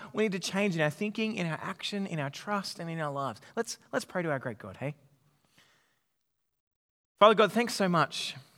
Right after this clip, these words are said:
uh, for this opportunity we have to come and sit under your word.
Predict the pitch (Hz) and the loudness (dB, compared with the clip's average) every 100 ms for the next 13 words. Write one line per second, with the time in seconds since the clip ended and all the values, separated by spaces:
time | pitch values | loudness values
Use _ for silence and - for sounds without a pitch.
0 | _ - _ - - 160 151 180 180 175 | _ -14 _ -20 0 2 4 4 4 4
1 | 175 170 - 202 208 180 160 151 135 156 | 0 0 0 0 2 2 2 0 0 2
2 | 139 120 131 - - - - 170 - 208 | 2 0 -8 -20 -20 -20 -8 -6 0 2
3 | 214 170 - 190 170 180 165 165 156 151 | 4 2 0 2 4 4 4 2 2 2
4 | 127 | 0